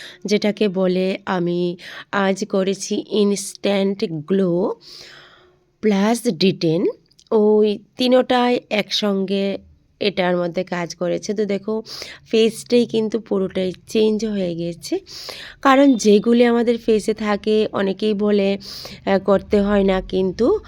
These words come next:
হ্যাঁ, আমরা, আমাদের প্রত্যেকেরই আমি বলবো, উম, যে ফেসের, আহ, যত্ন নেওয়াটা খুব দরকার।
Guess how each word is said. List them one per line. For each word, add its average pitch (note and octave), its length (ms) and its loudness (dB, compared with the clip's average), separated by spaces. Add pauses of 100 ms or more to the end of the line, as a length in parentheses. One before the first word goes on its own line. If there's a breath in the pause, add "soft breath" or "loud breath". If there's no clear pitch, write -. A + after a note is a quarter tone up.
(240 loud breath)
হ্যাঁ, F3+ 280 0 (120)
আমরা, F3+ 500 0
আমাদের F3 400 -2
প্রত্যেকেরই F3+ 640 0
আমি F#3+ 240 0
বলবো, F3+ 540 0 (540 loud breath)
উম, F3 220 -4 (240)
যে F3 300 2
ফেসের, G3 480 0 (140)
আহ, F3+ 180 -2
যত্ন F3 340 -2
নেওয়াটা E3+ 400 -2 (100)
খুব - 360 -4 (600)
দরকার। D#3+ 640 -2